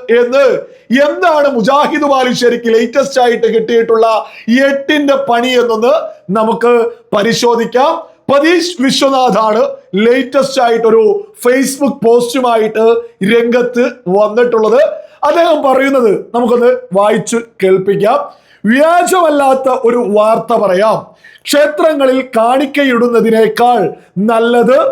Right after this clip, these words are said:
വേശ്യാലയങ്ങളിൽ പൈസ കൊടുക്കുന്നതാണെന്നും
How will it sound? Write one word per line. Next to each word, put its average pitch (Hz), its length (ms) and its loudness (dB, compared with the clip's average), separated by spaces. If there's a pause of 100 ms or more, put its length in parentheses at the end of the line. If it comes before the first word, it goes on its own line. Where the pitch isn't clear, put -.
(280)
വേശ്യാലയങ്ങളിൽ 285 1120 2 (360)
പൈസ 240 320 0 (180)
കൊടുക്കുന്നതാണെന്നും 226 1080 0